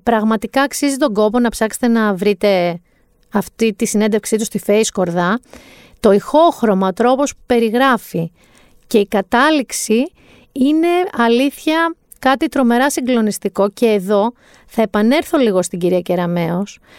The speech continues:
λέγοντας ότι από όλα αυτά που την νοιάζουν και την καίνε, η σεξουαλική διαπαιδαγώγηση από το δημοτικό ακόμα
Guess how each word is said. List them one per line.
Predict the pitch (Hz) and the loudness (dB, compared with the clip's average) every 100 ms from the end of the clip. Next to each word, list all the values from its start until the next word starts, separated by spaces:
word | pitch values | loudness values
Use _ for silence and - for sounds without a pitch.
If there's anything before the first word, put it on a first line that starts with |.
| - | -4
λέγοντας | 226 262 302 269 262 220 | 2 2 2 2 0 -2
ότι | - 202 196 _ _ _ _ _ | -2 0 -2 _ _ _ _ _
από | 196 - 247 | -8 0 4
όλα | 302 359 | 4 2
αυτά | 294 - 285 | 0 0 0
που | 254 240 | 0 -2
την | 220 208 | 0 2
νοιάζουν | 214 247 269 240 | 2 2 2 0
και | 220 | -4
την | 190 185 | -6 -4
καίνε, | 185 240 233 190 | 0 2 2 0
η | |
σεξουαλική | - 208 - 196 196 269 | -4 -4 -2 -2 -2 -2
διαπαιδαγώγηση | 269 311 254 202 190 233 254 - 214 | -2 -2 0 -2 0 0 0 -2 -4
από | 208 | -4
το | 208 | -4
δημοτικό | 185 202 208 202 - 302 | -2 -2 -2 -4 -2 0
ακόμα | 285 180 196 175 165 | 0 0 -2 -2 -2